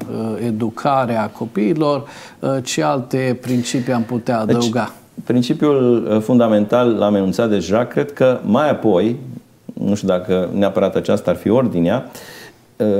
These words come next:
Speaker 2: următorul principiu ar fi acest principiu al transmiterii valorilor, valorilor biblice.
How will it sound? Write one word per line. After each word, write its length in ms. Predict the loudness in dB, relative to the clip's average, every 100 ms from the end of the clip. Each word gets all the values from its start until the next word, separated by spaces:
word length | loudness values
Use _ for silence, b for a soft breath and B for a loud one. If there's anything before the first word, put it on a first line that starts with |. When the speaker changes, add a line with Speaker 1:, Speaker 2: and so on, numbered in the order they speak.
| 2
Speaker 2:
următorul 420 | 2 2 4 2
principiu 400 | 2 0 0 0
ar 120 | 2 2
fi 200 | 0 0
acest 260 | 2 -2
principiu 500 | 0 0 0 0 4
al 120 | 2
transmiterii 680 | 2 -2 -2 0 0 2 0
valorilor, 640 | 2 2 4 2 0 -2 -2
valorilor 440 | 0 2 2 2 0
biblice. 560 | 0 0 -2 -8 -12